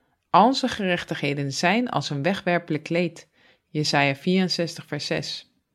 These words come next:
Alles wat wij van onszelf kunnen doen, is verontreinigd door de zonde. Maar Gods Zoon is geopenbaard om onze zonde weg te nemen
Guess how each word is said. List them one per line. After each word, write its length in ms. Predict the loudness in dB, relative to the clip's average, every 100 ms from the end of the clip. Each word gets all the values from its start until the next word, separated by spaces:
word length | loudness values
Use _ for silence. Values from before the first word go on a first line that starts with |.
| _ _ _ _ _ _ _ _ _
Alles 320 | 8 8 8
wat 180 | 4 2
wij 300 | 6 6 6
van 180 | 2 -4
onszelf 400 | -2 4 4 2
kunnen 260 | -2 -2
doen, 360 | 0 -2 -2 -8 _ _ _
is 180 | -8 -2
verontreinigd 920 | 0 0 0 2 4 2 -2 -8 -4
door 120 | -2
de 60 | -2
zonde. 440 | 0 0 0 -4 -8 _ _ _ _
Maar 440 | -4 2 2 2 -4 -16 _
Gods 380 | -6 2 2 4
Zoon 280 | 2 4 2
is 160 | -2
geopenbaard 760 | 0 0 2 -2 0 0 -4 -10 -20 _
om 220 | -4 -4 -2
onze 300 | -2 0 0
zonde 300 | 0 0 0
weg 240 | 0 0
te 120 | -4 -4
nemen 460 | -2 -4 -4 -8